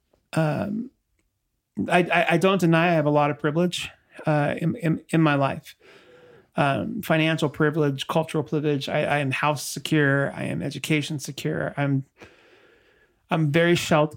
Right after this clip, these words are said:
uh, sheltered, wrong word, protected, isolated.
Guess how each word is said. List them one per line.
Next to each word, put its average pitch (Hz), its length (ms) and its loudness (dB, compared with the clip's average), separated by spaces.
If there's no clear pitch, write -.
uh, 156 680 2
sheltered, 202 540 0
wrong 190 220 4
word, 185 320 4
protected, 160 500 0
isolated. 143 600 -2